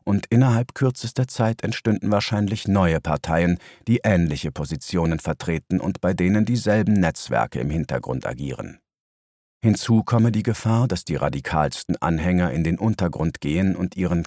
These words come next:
Kampf auf gewaltsame Weise fortsetzen könnten. Kurzum, Verbotsgegner bezweifeln, dass sich das politische Phänomen Rechtspopulismus einfach so abschalten lässt. Ihrer Meinung nach würde es sich mit einem Verbot der A F D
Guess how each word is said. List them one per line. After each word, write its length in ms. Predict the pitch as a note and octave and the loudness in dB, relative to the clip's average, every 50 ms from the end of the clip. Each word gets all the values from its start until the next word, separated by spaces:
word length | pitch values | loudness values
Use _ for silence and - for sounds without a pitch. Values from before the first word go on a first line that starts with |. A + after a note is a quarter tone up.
| - | -4
Kampf 460 | - - F#2+ D#2 D2+ C#2+ - - - - | -2 0 0 2 0 -2 -4 -8 -8 -4
auf 220 | C#2+ D#2 - - | -4 -4 -2 -2
gewaltsame 680 | - F2+ D2 F#2+ F#2+ G#2 F#2+ - - C#2+ D2 D2+ C#2+ | -2 0 2 2 0 0 0 -2 -2 0 0 0 0
Weise 320 | C2 C2+ C2 D2 D2 C2+ C#2 | 0 0 0 0 -2 -4 -6
fortsetzen 680 | - - F2+ C#2 C2 - - - B1+ - - - D2 C#2 | -6 -4 -2 -2 -2 -4 -4 -6 -6 -4 -6 -8 -8 -6
könnten. 500 | - D#2 C#2 B1+ - - B1 A#1+ - - _ _ _ _ _ _ _ _ _ _ _ _ | -4 -4 -4 -4 -6 -8 -10 -8 -10 -10 _ _ _ _ _ _ _ _ _ _ _ _
Kurzum, 600 | - - B2 A2 - - - B2+ B2 C3 C3 C3 - _ _ _ _ _ _ _ _ _ _ _ _ _ _ _ - | 0 2 2 2 2 0 2 4 6 6 6 4 0 _ _ _ _ _ _ _ _ _ _ _ _ _ _ _ 0
Verbotsgegner 840 | - C3 A#2 A#2+ C3 C#3 - - - - G2+ F2 D2+ - D2+ D#2 D#2+ | 2 4 4 4 4 2 2 -2 -4 0 0 0 2 2 0 0 0
bezweifeln, 760 | D#2 F#2 - - - F#2+ E2+ D#2+ D2 C#2 - - D2 C#2 C#2+ | -2 -4 -6 -4 0 2 2 2 2 0 -4 -4 -4 -4 -2
dass 160 | C2+ C2+ - | -4 -4 -6
sich 100 | - D2+ | -6 -8
das 180 | - D2 C#2 - | -8 -8 -10 -10
politische 600 | - - E2+ D#2 D#2 D2+ - - D2 - - D2 | -6 -4 -2 -2 -2 -4 -6 -8 -10 -8 -8 -8
Phänomen 580 | - - E2 D#2 D2+ D2+ D2 D2 C#2+ C#2+ D#2 | -4 -2 0 0 0 0 0 0 -2 -2 -4
Rechtspopulismus 1080 | D#2+ D2 D2 C#2+ - - - - - D2+ - - E2 D2+ C#2+ C#2+ - - D#2+ D#2 D#2 - - - | -2 -2 -4 -4 -6 -10 -12 -8 -6 -6 -6 -4 -4 -4 -4 -4 -4 -2 -2 -4 -4 -6 -8 -4
einfach 420 | - E2 D2 C#2+ - - D2 - | -2 -2 -2 -2 -4 -6 -8 -8
so 260 | - - - D2 C#2 - - | -6 -6 -4 -4 -4 -4 -4
abschalten 680 | - - - - - - - B1+ A1+ - - - C2+ | -6 -6 -4 -4 -6 -4 -4 -4 -4 -4 -6 -8 -6
lässt. 400 | A1 A1 - - - - - - _ _ _ _ _ _ _ _ _ _ _ _ _ _ _ _ - | -6 -6 -8 -8 -12 -14 -16 -20 _ _ _ _ _ _ _ _ _ _ _ _ _ _ _ _ 2
Ihrer 280 | - B2 B2 A2+ A2 G#2 | 4 4 6 6 6 6
Meinung 320 | G#2+ G#2+ G#2+ A2 A2 A#2 | 6 6 4 4 4 4
nach 300 | A#2 A#2 A#2 B2 B2 G#2+ | 4 4 2 0 0 -2
würde 180 | G2+ A2 A2 - | -2 -2 -2 -2
es 160 | - - - | -4 -4 -4
sich 180 | - A#2+ - - | -6 -4 -2 -2
mit 160 | A#2 A2+ - | -2 0 0
einem 200 | F#2 A2 A2+ G2 | 0 0 0 0
Verbot 460 | - A#2 G#2+ E2 F2+ E2 D#2+ - - - | 0 -2 -2 0 -2 -2 -2 -4 -2 -2
der 120 | F#2+ C#2+ | 0 2
A 140 | G1+ D2+ E2 | 4 4 2
F 140 | F2 - - | 2 0 -4
D 300 | - C#2+ C#2 C#2 B1 | -4 -4 -4 -4 -6